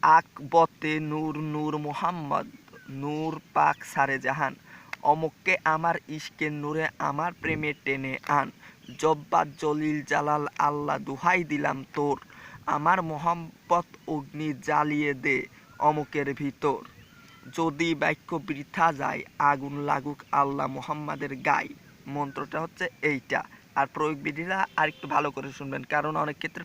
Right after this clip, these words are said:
প্রয়োগ বিধি না জানার কারণে কাজ করেন কিন্তু কাজের ফল পান না। কিন্তু আমি এখানে গ্যারান্টি দিচ্ছি, আপনি এটা যদি কাজ করেন হান্ড্রেড পার্সেন্ট কাজ হবে, কারণ হতে বা-, হতে বাধ্যই। আর এটা সহস্রবার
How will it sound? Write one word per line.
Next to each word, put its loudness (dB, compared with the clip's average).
প্রয়োগ 0
বিধি 0
না 2
জানার -2
কারণে 0
কাজ 6
করেন -2
কিন্তু -8
কাজের 2
ফল 2
পান 0
না। -4
কিন্তু -4
আমি 0
এখানে -8
গ্যারান্টি -2
দিচ্ছি, -6
আপনি -2
এটা -4
যদি -12
কাজ 2
করেন -8
হান্ড্রেড -6
পার্সেন্ট -4
কাজ 2
হবে, 4
কারণ 4
হতে -2
বা-, 0
হতে -2
বাধ্যই। 2
আর 4
এটা -2
সহস্রবার -4